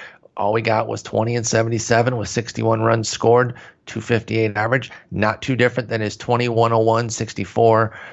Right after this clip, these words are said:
uh, runs and two fifty-three average from last year. So obviously the R B Is went down with the fewer games, but what do we think about Nomar Mazara now going into age twenty-four?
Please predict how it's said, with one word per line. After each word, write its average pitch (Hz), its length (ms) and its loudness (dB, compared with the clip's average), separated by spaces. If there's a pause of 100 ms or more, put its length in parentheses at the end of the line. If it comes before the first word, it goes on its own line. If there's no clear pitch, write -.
(160)
uh, 104 260 2
runs 113 380 -2
and 104 180 -6
two 113 140 -8
fifty-three 123 720 0
average 117 340 0
from 120 160 -10
last 151 400 0
year. 92 160 -6
So 104 320 -2 (280)
obviously 107 340 -2
the 110 60 0
R 104 100 0
B 101 80 -4
Is 104 200 0
went 101 180 -8
down 101 220 -2
with 101 200 -8
the 101 100 -4
fewer 110 300 -8
games, 120 260 -2
but 107 220 -4
what 107 140 2
do 120 60 0
we 131 120 -2
think 107 320 -4
about 101 520 0 (480)
Nomar 107 320 0
Mazara 135 460 0
now 87 160 -8
going 95 240 0
into 98 260 -6
age 98 220 -4
twenty-four? 120 640 -2